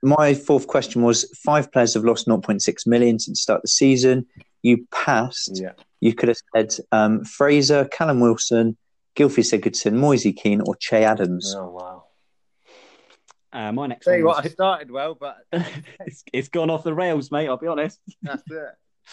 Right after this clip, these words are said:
Speaker 3: Uh, who has the Premier League record for the most assis-, assists in a season? You said De Bruyne. It's Thierry Henry, who had twenty.
Speaker 2: Oh.
Speaker 1: Bloody hell.
Speaker 3: But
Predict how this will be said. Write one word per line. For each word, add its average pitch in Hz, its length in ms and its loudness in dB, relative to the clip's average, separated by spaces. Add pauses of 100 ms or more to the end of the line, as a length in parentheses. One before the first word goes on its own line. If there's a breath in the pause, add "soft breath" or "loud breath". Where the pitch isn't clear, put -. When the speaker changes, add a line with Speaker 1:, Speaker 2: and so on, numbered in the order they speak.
(280 loud breath)
Speaker 3:
Uh, 123 420 -2 (100)
who 170 140 -4
has 151 220 -8
the 135 60 -14
Premier 131 240 -8
League 117 120 -10
record 117 300 -10
for 120 60 -16
the 113 40 -10
most 110 260 -12
assis-, 120 240 -14
assists - 460 -10
in 117 100 -8
a 107 60 -10
season? 113 380 -10
You 123 100 -8
said 113 240 -12
De 113 80 -14
Bruyne. 120 480 -8 (640)
It's 107 140 -14
Thierry 131 420 -8
Henry, 113 480 -8
who 98 80 -14
had 95 160 -14
twenty. 113 640 -14 (640)
Speaker 2:
Oh. 92 160 -20 (260)
Speaker 1:
Bloody 98 260 0
hell. 92 200 2
Speaker 3:
But 135 300 -4